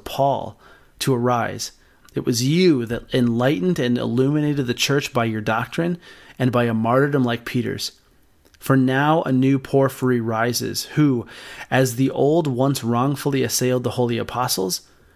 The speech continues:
now assails the holy pontiffs, our predecessors. Rebuking them in violation of your teaching, instead of imploring them, he is not ashamed to assail them, to tear at them, and when he, Martin Luther, despairs of his cause,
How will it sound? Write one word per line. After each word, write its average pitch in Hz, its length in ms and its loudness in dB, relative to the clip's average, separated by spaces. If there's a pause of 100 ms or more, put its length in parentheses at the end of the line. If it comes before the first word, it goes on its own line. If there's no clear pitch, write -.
now 151 420 2
assails 135 520 2
the 131 100 -2
holy 131 300 0
pontiffs, 120 680 -6 (400)
our 120 240 0
predecessors. - 800 -4 (840)
Rebuking 139 600 2
them 113 220 -2
in 117 160 -2
violation 135 560 2
of 117 60 -2
your 110 100 -4
teaching, 160 480 -2
instead 131 460 0
of 123 80 -2
imploring 135 560 0
them, 135 160 0
he 127 200 -2
is 117 140 -2
not 123 340 0
ashamed 117 580 -2 (420)
to 127 120 -2
assail 147 420 4
them, 107 400 -10
to - 100 -10
tear 160 340 2
at 135 140 0
them, 107 200 -4
and 113 160 -2
when 117 120 0
he, 127 440 0 (240)
Martin 127 300 0
Luther, 135 300 2
despairs 135 560 0
of 113 80 -4
his 113 120 0
cause, 117 460 -2